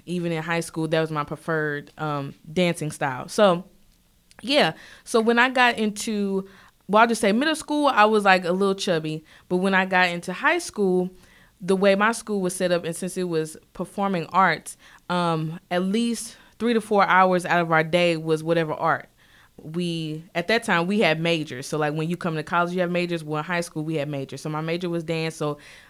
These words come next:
all of my classes were, like, towards,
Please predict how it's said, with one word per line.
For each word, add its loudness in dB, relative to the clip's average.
all 4
of -2
my 0
classes -2
were, -2
like, -2
towards, -4